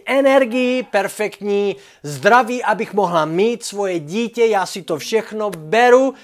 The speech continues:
ve jménu Ježíše Krista. Amen. Úplně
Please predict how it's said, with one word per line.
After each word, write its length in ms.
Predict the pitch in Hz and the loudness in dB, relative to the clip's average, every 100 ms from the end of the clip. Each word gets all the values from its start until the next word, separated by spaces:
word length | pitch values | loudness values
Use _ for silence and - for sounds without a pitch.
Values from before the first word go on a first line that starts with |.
| - | -8
ve 80 | 180 | -4
jménu 240 | 208 196 | -2 -2
Ježíše 400 | 180 185 196 214 | 0 -2 -4 -6
Krista. 460 | 202 196 185 - 165 175 - | -6 -6 -8 -6 -6 -6 -2
Amen. 760 | 202 220 226 185 208 226 135 - _ _ _ _ _ _ - | 2 2 2 0 -2 -2 -6 -12 _ _ _ _ _ _ -8
Úplně 640 | 202 196 220 214 214 214 | -8 -6 -4 -4 -4 -6